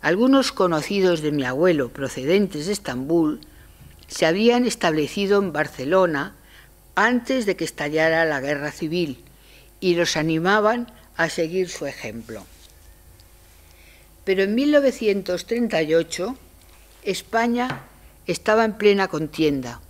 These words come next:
y había que esperar a que la guerra terminara. El general Bla-, Franco acogería a los sefardíes que quisieran regresar a su nación de origen,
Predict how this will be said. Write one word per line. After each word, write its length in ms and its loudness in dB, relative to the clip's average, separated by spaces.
y 80 0
había 320 4
que 100 -2
esperar 500 2
a 60 -2
que 160 -2
la 160 0
guerra 320 2
terminara. 760 -4
El 160 0
general 460 0
Bla-, 260 0
Franco 680 -2
acogería 680 0
a 20 4
los 160 2
sefardíes 720 -2
que 160 -16
quisieran 680 -2
regresar 560 -4
a 60 -2
su 160 -6
nación 480 -2
de 100 -2
origen, 540 -8